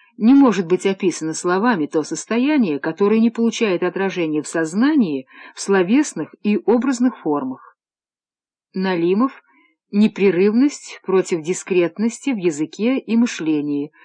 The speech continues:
Тбилиси, тысяча девятьсот семьдесят восьмой, страница семьдесят третья. Несмотря на то, что европейская культура, казалось бы, уже имеет более или менее полное представление о сущности учения йогов,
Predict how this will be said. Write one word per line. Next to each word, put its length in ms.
Тбилиси, 640
тысяча 280
девятьсот 460
семьдесят 340
восьмой, 420
страница 540
семьдесят 540
третья. 520
Несмотря 500
на 140
то, 180
что 180
европейская 640
культура, 580
казалось 480
бы, 120
уже 280
имеет 480
более 360
или 120
менее 320
полное 420
представление 760
о 40
сущности 520
учения 540
йогов, 420